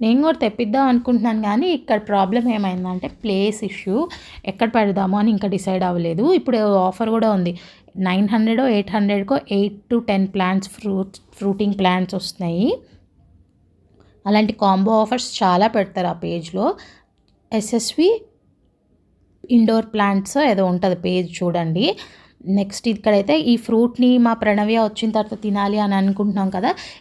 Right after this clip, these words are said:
ఏ రోజుకి ఆ రోజు మర్చిపోతున్నాం. నిన్న ఈవినింగ్ తనకి గుర్తొచ్చిందనమాట, "అమ్మ, let's have mango" అంటే కట్ చేసాము. ఆ సీడ్ లోపల వచ్చింది కూడా నేను పాటింగ్ చేసేసాను. ఇంకా చాలా స్వీట్గా ఉంది, మా పాపకు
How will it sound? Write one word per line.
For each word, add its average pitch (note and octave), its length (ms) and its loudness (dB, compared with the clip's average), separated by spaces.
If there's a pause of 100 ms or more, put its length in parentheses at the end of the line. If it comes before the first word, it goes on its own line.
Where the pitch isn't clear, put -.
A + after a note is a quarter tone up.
ఏ C4 140 2
రోజుకి D4+ 340 2
ఆ C#4 100 4
రోజు C#4 340 0 (480)
మర్చిపోతున్నాం. A3 680 -4
నిన్న A#3 180 2
ఈవినింగ్ B3 600 2 (120)
తనకి G3 260 -2
గుర్తొచ్చిందనమాట, F3+ 1000 -2 (400)
"అమ్మ, G#3+ 160 0
let's G3+ 200 0
have F3+ 220 0
mango" F3 340 0
అంటే F3+ 520 0 (320)
కట్ F3+ 240 -2
చేసాము. F#3 360 0
ఆ B3+ 120 0
సీడ్ B3+ 640 2
లోపల G#3+ 300 0
వచ్చింది G#3+ 300 -4
కూడా G#3+ 160 -2
నేను G3+ 260 0
పాటింగ్ A3+ 460 2
చేసేసాను. F3 480 -4
ఇంకా F#3+ 420 -4 (480)
చాలా G#3 560 2
స్వీట్గా G#3 440 0
ఉంది, A#3+ 120 2
మా D4 120 2
పాపకు F#3 360 0